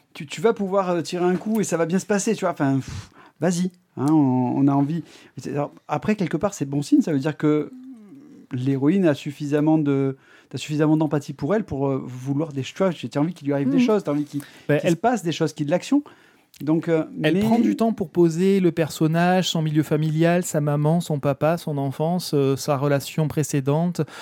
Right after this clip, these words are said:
Speaker 2: euh, le salaud, pas le salaud, est-ce que c'était vraiment un demi-salaud, est-ce que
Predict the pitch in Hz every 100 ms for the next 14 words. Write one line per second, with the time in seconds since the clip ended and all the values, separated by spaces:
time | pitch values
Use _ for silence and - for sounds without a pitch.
0 | - - - 139 139 139 147 - 143 139
1 | 170 160 143 143 - 139 151 165 170 147
2 | 139 - - 131 139 151 151 143 147 151
3 | - 143 147 165 156